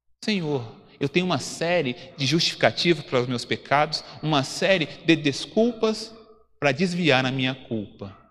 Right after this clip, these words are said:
Era assim que eu pensava. Mas, diante do Senhor, nenhuma justificativa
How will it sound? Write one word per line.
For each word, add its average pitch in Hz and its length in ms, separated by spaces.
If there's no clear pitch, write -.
Era 254 140
assim 190 240
que - 80
eu 156 80
pensava. 110 600
Mas, 98 560
diante 120 420
do 139 100
Senhor, 104 500
nenhuma 127 720
justificativa 113 1120